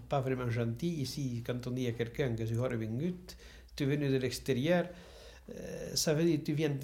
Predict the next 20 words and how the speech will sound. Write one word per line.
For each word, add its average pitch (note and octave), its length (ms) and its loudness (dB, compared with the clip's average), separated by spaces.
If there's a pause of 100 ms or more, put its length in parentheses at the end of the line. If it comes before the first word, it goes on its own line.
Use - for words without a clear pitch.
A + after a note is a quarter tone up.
(160)
tu, C3+ 160 -2
tu C#3 140 -2
viens, C3+ 320 2
tu C#3 100 -2
viens E3+ 140 4
nous C#3 180 6
indisposer. C3 580 6 (1600)
C'est C#3 100 -4
ce C#3+ 100 0
qui C#3 120 2
peut C3+ 120 0
être B2+ 200 0
expliqué, - 400 0
peut-être, C3+ 400 2
le, A#2 240 0
ce, A2+ 220 -4
ce, G#2+ 120 -6 (360)
ce, - 180 -4
ce, A2+ 160 -4 (520)
ce, - 200 -2